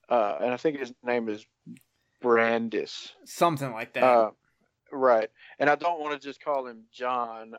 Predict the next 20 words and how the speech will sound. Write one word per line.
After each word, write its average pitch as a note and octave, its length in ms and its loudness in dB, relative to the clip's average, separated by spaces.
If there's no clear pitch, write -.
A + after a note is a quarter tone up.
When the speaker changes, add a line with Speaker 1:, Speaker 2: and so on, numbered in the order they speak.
Speaker 1:
because, A#2 760 0
you B2+ 100 -2
know, B2 100 4
I A#2 60 6
wanna B2+ 220 2
give B2 320 0
respect A#2+ 480 2
to A#2+ 80 -4
this G#2+ 180 -4
guy. A2 400 2
But, A#2 480 2
uh, A2 380 4
I, B2 180 4
I, C3 140 4
I C#3+ 80 2
think - 280 -4
in C#3 120 -4
those B2 240 -4
moments, B2 640 -6
of, C3+ 140 -8